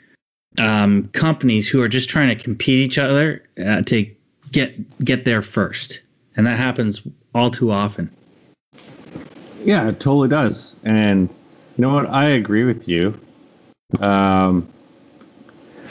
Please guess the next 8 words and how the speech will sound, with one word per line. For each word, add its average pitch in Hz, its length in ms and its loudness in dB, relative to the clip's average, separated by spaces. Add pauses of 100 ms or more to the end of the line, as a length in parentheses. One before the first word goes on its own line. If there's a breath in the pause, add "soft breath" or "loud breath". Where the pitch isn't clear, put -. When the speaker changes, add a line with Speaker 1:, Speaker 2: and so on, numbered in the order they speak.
(120)
Speaker 2:
what 135 300 2 (240)
we 135 160 4
need 147 220 4
to 143 80 2
really 127 320 2
look 120 500 0
at 104 380 0
is 107 540 0